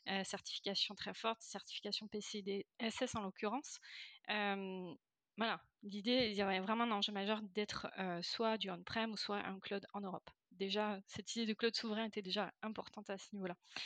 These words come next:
Euh, mais dans un sujet hyper intéressant, toujours d'actualité, la lutte contre la fraude. Voilà, comment gérer des milliards de transactions dans un temps, euh, quasi temps réel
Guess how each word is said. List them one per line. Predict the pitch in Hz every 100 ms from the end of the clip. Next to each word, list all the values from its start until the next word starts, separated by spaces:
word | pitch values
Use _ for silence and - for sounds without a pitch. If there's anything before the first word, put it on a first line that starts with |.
| - - - - - - -
Euh, | 214 214 208 202 196 180 _ _ _ _
mais | 233 240 262
dans | 254 240 233
un |
sujet | 233 - 233 214 240 240 -
hyper | 233 269
intéressant, | 240 233 214 247
toujours | 247 254
d'actualité, | 220 214 233 214 226 254 -
la | 240
lutte | 262 -
contre | 262 -
la | 240
fraude. | - 220 - _ _
Voilà, | 214 220 196 -
comment | - 226
gérer | 226 226 220 233 240 -
des | 214 202
milliards | 208 226 240 233 233 226
de |
transactions | 208 - 202 196 - 196 254 _ _ _ _ _ _ _ _ _ -
dans | 226 190 180
un | 185
temps, | - 208 202
euh, |
quasi | 180 208 196 214
temps | 208
réel | 185 190 202